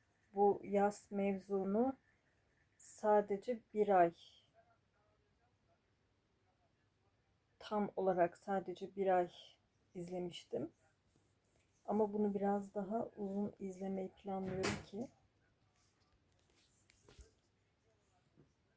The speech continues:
gerçekten bu sorunu hallettiğim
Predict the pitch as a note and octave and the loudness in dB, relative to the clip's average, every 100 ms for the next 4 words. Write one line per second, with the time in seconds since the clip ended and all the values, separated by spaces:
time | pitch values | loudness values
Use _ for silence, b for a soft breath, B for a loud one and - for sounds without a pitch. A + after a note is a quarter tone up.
0 | _ F3 A3 G#3 A3 - G#3 G3 _ G3+ | _ -12 -4 0 -2 -4 -12 -14 _ 0
1 | A3+ A3 G3 - F#3+ F3 F3+ A3 A#3 - | 2 0 -4 -6 -2 0 2 0 -2 -6
2 | A3 G3+ G3 F#3+ - _ G3 F#3+ G3 | -2 0 0 -2 -6 _ -4 -2 -2